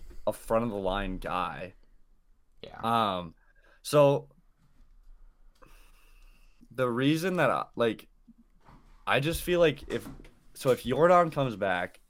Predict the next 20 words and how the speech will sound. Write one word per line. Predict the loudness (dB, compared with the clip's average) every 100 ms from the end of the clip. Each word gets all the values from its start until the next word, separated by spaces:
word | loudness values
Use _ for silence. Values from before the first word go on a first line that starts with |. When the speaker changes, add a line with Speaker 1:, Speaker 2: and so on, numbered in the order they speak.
| _ -4
Speaker 1:
like, | -4 -2
late | -2 -2
July | -4 -4 -2 0 0
or | -2 -2
August, | -4 -6 -10 -14 -16 -20 -20 -20 -20 _ -14
he | -6
hit | -2
in | -2
the | -4
cage | -2 -4 -4
today, | -4 -4
so | -4 -8
he's | -8
projected | -8 -6 -6 -8
to | -12
come, | -10 -10 -12 -12
I |
mean, | -8 -8
he's | -8
gonna | -8